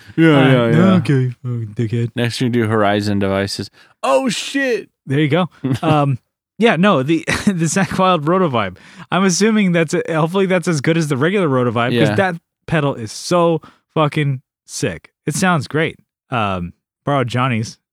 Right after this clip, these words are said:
Speaker 2: It's, it's
Speaker 1: I think
Speaker 2: still
Speaker 1: I
Speaker 2: he-,
Speaker 1: still
Speaker 2: it's still
Speaker 1: have it
Speaker 2: here.
Speaker 1: here.
Speaker 2: It sounds so cool. It's very, very great. So I would totally be into that.
Speaker 1: I still need to make, like, platform shoes with only treadles.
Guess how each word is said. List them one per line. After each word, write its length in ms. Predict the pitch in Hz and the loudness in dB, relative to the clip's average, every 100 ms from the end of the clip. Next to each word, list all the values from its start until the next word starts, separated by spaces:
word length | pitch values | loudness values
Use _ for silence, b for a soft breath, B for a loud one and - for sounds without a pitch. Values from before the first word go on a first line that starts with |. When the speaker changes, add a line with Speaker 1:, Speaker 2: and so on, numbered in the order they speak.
| _ | _
Speaker 2:
It's, 340 | - - _ _ 208 | -20 -20 _ _ -20
it's 260 | 135 - | -20 -6
Speaker 1:
I 40 | 127 | 0
think 60 | |
Speaker 2:
still 100 | 135 | 2
Speaker 1:
I 40 | 123 | 2
Speaker 2:
he-, 60 | 151 | 2
Speaker 1:
still 140 | - | 2
Speaker 2:
it's 100 | 104 | 2
still 160 | 170 143 | 2 2
Speaker 1:
have 80 | |
it 40 | 139 | 2
Speaker 2:
here. 200 | 139 120 | 2 -2
Speaker 1:
here. 120 | - 95 190 | -4 -2 0
Speaker 2:
It 80 | - | 0
sounds 420 | - 170 147 - | -2 0 0 -2
so 300 | 165 147 117 | -2 0 -2
cool. 380 | - 147 95 - | -4 -2 -2 -4
It's 160 | 147 - | -6 -2
very, 360 | 135 123 110 | -2 -2 -4
very 240 | 107 113 95 | -6 -6 -6
great. 260 | 87 78 _ _ _ _ - | -10 -16 _ _ _ _ -6
So 100 | 156 | -2
I 40 | |
would 200 | 135 117 - | -2 -4 -6
totally 380 | 160 180 160 131 | 0 2 2 0
be 140 | 117 | -2
into 160 | 113 101 | -2 -2
that. 240 | 107 87 95 | -4 -6 -8
Speaker 1:
I 40 | |
still 220 | - 165 156 | -6 -2 0
need 80 | |
to 40 | 110 | 2
make, 240 | 104 98 | 2 0
like, 180 | 95 - | -4 -6
platform 480 | - 101 80 104 92 | -4 -2 -2 -4 -4
shoes 340 | - 107 104 101 | -2 -2 -2 -2
with 140 | 92 | -6
only 280 | 85 90 80 | -4 -4 -4
treadles. 600 | - 90 82 85 - | -4 -4 -4 -8 -10